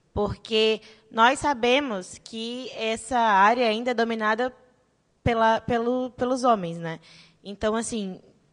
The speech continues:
às vezes as meninas, elas não se sentem totalmente confortáveis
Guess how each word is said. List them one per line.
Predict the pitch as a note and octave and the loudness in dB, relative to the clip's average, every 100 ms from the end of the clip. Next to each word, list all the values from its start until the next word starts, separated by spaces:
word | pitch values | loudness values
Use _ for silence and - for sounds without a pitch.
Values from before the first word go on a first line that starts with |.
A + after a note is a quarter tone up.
| _ _ - | _ _ -6
às | - A3+ G#3 | 4 4 6
vezes | B3 E4 C#4+ A3+ | 4 4 0 0
as | A3 | 0
meninas, | A3+ A3 B3 C4 | 0 -6 -4 -4
elas | B3 A#3+ A#3 | -2 0 0
não | A#3+ C4 | -2 -4
se | D4+ D#4+ | -6 -10
sentem | C#4+ - B3+ C#4 C4 | -12 -8 -8 -8 -10
totalmente | B3 A#3 A#3+ A3+ A3+ - | -8 -4 -4 -2 -8 -10
confortáveis | A#3 A3+ A3 - G3+ G#3 B3+ D4 G#3 F3+ | -14 -6 -6 -2 2 4 4 0 -4 -8